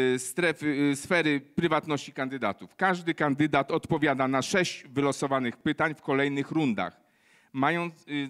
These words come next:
mając na każdą odpowiedź jedną minutę. Jeżeli, y, jeżeli będzie w każdym pojemniku więcej niż tych sześć wylosowanych, y, pytań, jest propozycja taka, że te pytania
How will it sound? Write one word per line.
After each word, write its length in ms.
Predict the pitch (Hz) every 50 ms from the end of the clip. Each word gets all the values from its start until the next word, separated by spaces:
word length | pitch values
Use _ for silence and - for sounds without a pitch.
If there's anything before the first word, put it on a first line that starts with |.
| 127 -
mając 320 | 139 143 147 143 143 -
na 80 | - 127
każdą 340 | - 156 170 165 160 185 -
odpowiedź 580 | 156 147 - - 160 143 135 143 139 - -
jedną 280 | 151 151 135 139 143 139
minutę. 460 | 139 139 135 123 104 - - 87 90 _ _ _ _ _ _ -
Jeżeli, 560 | 143 147 143 175 190 190 196 185 175 170 - 156
y, 340 | 147 139 135 135 135 135 127 143
jeżeli 500 | 147 139 151 180 185 185 180 170 160 -
będzie 640 | - - 139 131 151 165 175 170 151 143 151 143
w 180 | 131 - - -
każdym 460 | - 160 160 147 135 139 143 143 135
pojemniku 520 | - 151 143 139 139 147 151 147 - 131 120
więcej 640 | 120 139 170 160 151 135 - - 120 110 107 101
niż 280 | 131 131 131 - - -
tych 320 | - - 160 147 - -
sześć 360 | - - - 175 160 - - 123
wylosowanych, 840 | 135 139 139 127 - - 135 127 139 139 131 120 117 113 - - - _ _ _ _ _ _ _ -
y, 880 | - 127 123 123 123 120 117 117 117 113 113 113 113 107 107 - _ _ _ _ _ -
pytań, 540 | 127 123 113 - 123 127 151 185 202 202 196 _ _ _ _ _ _ _ _ _ _ _ -
jest 260 | - 160 170 160 -
propozycja 540 | - 160 151 156 147 139 139 131 - 147 139
taka, 260 | - 165 165 - 160
że 160 | 139 151 147
te 180 | 143 - 175 165
pytania 680 | - - 160 - - 156 156 156 156 156 151 156 147